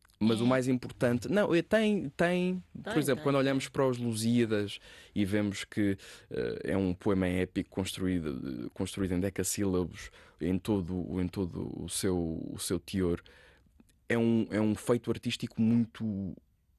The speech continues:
Speaker 1: pá, qua-, quase ini-, ini-, inigualável.
Speaker 2: É impressionante.
Speaker 1: Mas não tem de ser, para mim não é esse o, não pode ser o primeiro impacto da poesia. A poesia tem de ser
Speaker 3: Emoção.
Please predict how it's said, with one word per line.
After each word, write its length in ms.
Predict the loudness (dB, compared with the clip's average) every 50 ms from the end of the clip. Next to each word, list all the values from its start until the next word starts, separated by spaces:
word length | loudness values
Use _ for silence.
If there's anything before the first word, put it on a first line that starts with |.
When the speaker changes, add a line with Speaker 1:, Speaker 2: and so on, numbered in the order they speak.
| _ _ _ _ _ _ _ _ _ _ _ _ _ _ _ _ -20
Speaker 1:
pá, 120 | -20 -20 _ -6
qua-, 180 | -6 -6 -6 -4 -2
quase 300 | -2 -2 0 0 2 2
ini-, 240 | 4 4 2 2 0
ini-, 340 | 2 2 2 2 0 -2 -4 0
inigualável. 760 | 2 4 4 4 4 2 2 2 2 2 0 -2 -4 -6 -8 -10 _ _ _ _ _ _ _ _ _ -14
Speaker 2:
É 40 | -12
impressionante. 460 | -12 -12 -12 -14 -20 -14 -6 -2 0
Speaker 1:
Mas 180 | 2 2 2 2
não 160 | 2 2 2
tem 240 | 2 0 2 2 2
de 60 | 0 0
ser, 420 | -2 0 2 2 2 2 -2 -6 _ -18 -20 -20 -20 -20 -14 -4
para 140 | 0 2 4
mim 120 | 4 4
não 160 | 4 4 2 2
é 60 | 2 2
esse 240 | 0 0 -2 -4 -6
o, 80 | -8 -4
não 200 | -2 -2 -2 -2
pode 280 | 0 0 0 0 0 -2
ser 180 | -2 0 0 0
o 40 |
primeiro 300 | 0 -2 -2 -2 0 -2
impacto 320 | -2 -4 -4 -6 -8 -8 _ -14
da 60 | -14 -12
poesia. 420 | -10 -12 -12 -10 -10 -10 -12 -12
A 20 |
poesia 360 | -10 _ -4 -4 -2 0 -2 -2
tem 160 | -2 -4 -4
de 80 | -4
ser 320 | -4 -2 -2 -2 -2 -2 -6 _ -20 -20 -20 -20 -20 -14
Speaker 3:
Emoção. 460 | -12 -10 -8 -8 -8 -8 -10 -12 -14